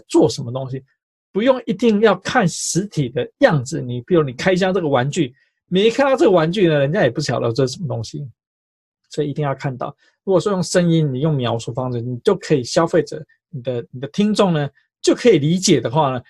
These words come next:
那你就很适合我们这种声音模式。那你现在去 iTunes 上面，你去 Apple 你的手机，或者说你的 Android 手机去看，其实在二零一九年，我觉得是 Podcast 已经有在爆发了。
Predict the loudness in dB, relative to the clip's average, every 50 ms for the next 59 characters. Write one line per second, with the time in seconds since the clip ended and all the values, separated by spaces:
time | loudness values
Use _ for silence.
0 | _ -4 -2 0 0 0 2 4 2 4 4 4 2 2 0 0 0 0 0 2
1 | 2 0 0 -2 -4 _ _ _ _ _ _ _ _ _ -10 -8 -8 -6 0 0
2 | 0 0 0 -2 -2 -2 0 0 0 -2 -6 -6 -8 -10 -10 -10 -10 -10 -12 _
3 | _ _ _ _ 0 2 2 2 2 0 2 2 2 4 4 2 2 4 2 2
4 | 2 2 2 2 2 4 4 2 2 2 0 -2 -4 0 2 2 2 2 2 0
5 | 0 0 -2 -4 -4 -4 -4 -6 -6 -4 -4 -2 0 2 2 2 2 2 0 0
6 | 0 0 -2 -2 -2 -4 -4 _ _ -4 -4 -2 2 2 2 2 2 -4 -8 -8
7 | -8 -8 -10 -10 _ _ _ _ _ _ _ _ -8 -6 -6 -6 -4 -2 -2 -2
8 | -2 -4 _ _ _ -6 0 2 4 4 4 2 2 4 4 4 4 4 2 2
9 | 2 2 4 6 6 6 8 6 4 2 2 0 0 0 2 2 2 2 0 -6
10 | -6 -8 -10 _ _ _ _ _ _ -2 2 2 2 2 2 2 4 4 4 4
11 | 4 2 0 0 0 0 -4 0 2 4 4 4 2 2 2 2 2 2 -2 -4
12 | 0 0 0 0 0 -4 -6 -4 0 2 4 4 4 4 4 4 2 4 4 2
13 | 4 4 2 0 2 2 4 4 4 4 4 2 0 -2